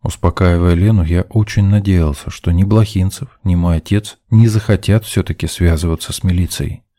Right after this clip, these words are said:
На любом вопросе о себе любимом я поплыву. Тогда в комитете, в беседе с Сидором Кузьмичем мы просто не разговаривали о моем прошлом.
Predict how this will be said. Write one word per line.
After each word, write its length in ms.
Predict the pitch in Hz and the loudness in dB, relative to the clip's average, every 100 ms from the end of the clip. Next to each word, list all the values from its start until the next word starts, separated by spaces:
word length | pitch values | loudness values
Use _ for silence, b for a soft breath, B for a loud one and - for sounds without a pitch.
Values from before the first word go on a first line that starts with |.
| _ _ | _ _
На 120 | 87 | 2
любом 320 | 87 104 156 117 | 4 4 4 4
вопросе 520 | 110 98 135 - 85 | 4 4 2 2 0
о 60 | |
себе 340 | 78 98 87 123 | 0 0 2 4
любимом 560 | 110 90 151 123 82 71 - | 4 4 4 6 4 -2 -8
я 240 | 90 85 | -2 -2
поплыву. 680 | 76 82 - 92 107 80 - _ _ _ _ _ _ | 0 -2 0 2 2 0 -4 _ _ _ _ _ _
Тогда 440 | 95 85 87 104 95 | -2 0 2 4 2
в 80 | |
комитете, 640 | - 92 98 - 113 - 78 | 2 2 2 2 0 2 -2
в 80 | 80 | 0
беседе 420 | 101 - 120 92 | -2 2 2 2
с 60 | |
Сидором 420 | - 120 104 87 80 | 0 0 2 2 2
Кузьмичем 720 | 92 87 90 - 123 87 76 | 0 0 0 2 2 2 -2
мы 160 | 87 85 | -4 -4
просто 400 | - 85 - 98 | -2 -2 0 2
не 140 | 95 | 2
разговаривали 720 | 101 95 113 135 127 87 82 | 2 2 2 4 4 4 2
о 60 | 85 | 2
моем 260 | 95 98 | 2 2
прошлом. 440 | 87 104 - 80 | 0 0 -2 -6